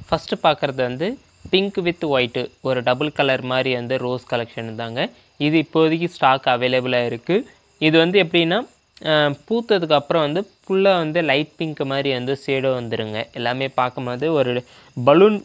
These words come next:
variety வந்து பார்த்தீங்கன்னாவே தெரியும். அந்த மாதிரி colors வந்து வர variety தான் வந்து இந்த க-, rose. இது நிறையவே stock அவைலபிளா இருக்கு. எல்லாமே வந்து ஃபைவ் கேஜ் பேக்கில் வந்து stock அவைலபிளா இருக்குங்க. வேணுன்ற கண்டிப்பா பார்த்து வந்து order பண்ணிக்கலாம்.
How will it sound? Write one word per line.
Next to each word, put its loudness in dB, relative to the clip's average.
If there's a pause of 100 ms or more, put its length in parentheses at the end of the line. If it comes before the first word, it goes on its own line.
variety 2
வந்து -2
பார்த்தீங்கன்னாவே 0
தெரியும். -4
அந்த -2
மாதிரி 0
colors 0
வந்து -2
வர 2 (460)
variety -2
தான் -2
வந்து -6
இந்த -6
க-, 0
rose. -4 (400)
இது 0
நிறையவே 2
stock 0
அவைலபிளா 0
இருக்கு. -4
எல்லாமே -2
வந்து -4
ஃபைவ் 0
கேஜ் -2 (100)
பேக்கில் -2
வந்து -4 (280)
stock 0
அவைலபிளா 0
இருக்குங்க. -4 (240)
வேணுன்ற 0
கண்டிப்பா -2
பார்த்து 0
வந்து -4
order 2
பண்ணிக்கலாம். -4